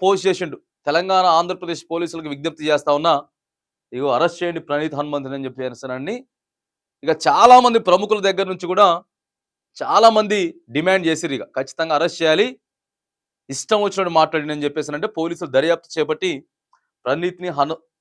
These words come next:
అరెస్ట్ చేసిన విషయం మనందరికీ తెలిసిందే. ఇక క్లియర్గా తన బెడ్ శాంపిల్ తీసుకుంటే ఈరోజు రిపోర్ట్ వచ్చింది, డ్రగ్స్ తీసుకున్నాడు అని. డ్రగ్స్ తీసుకొనే ఇష్టం వచ్చినట్టు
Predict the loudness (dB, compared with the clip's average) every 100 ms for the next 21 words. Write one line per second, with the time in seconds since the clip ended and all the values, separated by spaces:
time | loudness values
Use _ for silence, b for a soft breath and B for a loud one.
0 | _ -2 0 0 -4 -6 -10 -8 -4 -4
1 | -2 -4 -4 -2 -2 -6 -10 -14 _ _
2 | _ _ _ _ _ 0 0 0 6 8
3 | 8 6 2 4 0 0 2 2 0 -6
4 | -8 -8 -10 2 6 6 2 2 2 2
5 | -2 2 2 2 -2 -10 -10 _ _ _
6 | _ _ _ _ -10 -2 -2 -4 -8 -10
7 | -8 -6 -2 0 -2 -4 _ _ _ _
8 | _ _ _ -6 0 0 -2 -10 -10 2
9 | 2 4 2 -2 _ _ _ _ _ _
10 | _ _ -10 -10 0 2 2 -2 -2